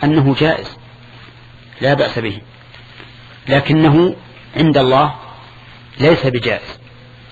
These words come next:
فيخاف ويحذر. وهذا له أمثلة كثيرة جدًا في البيوع والأنكحة وغيرها.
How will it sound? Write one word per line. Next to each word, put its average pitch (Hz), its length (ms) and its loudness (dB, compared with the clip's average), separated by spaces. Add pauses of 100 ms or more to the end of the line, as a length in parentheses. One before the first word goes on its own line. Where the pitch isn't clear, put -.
فيخاف 160 560 2
ويحذر. 127 440 0 (1500)
وهذا 135 420 4
له 131 400 0
أمثلة 131 360 0
كثيرة 120 420 -2
جدًا 113 400 -6 (720)
في 139 60 0
البيوع 127 540 0 (800)
والأنكحة 131 840 0 (280)
وغيرها. 131 520 2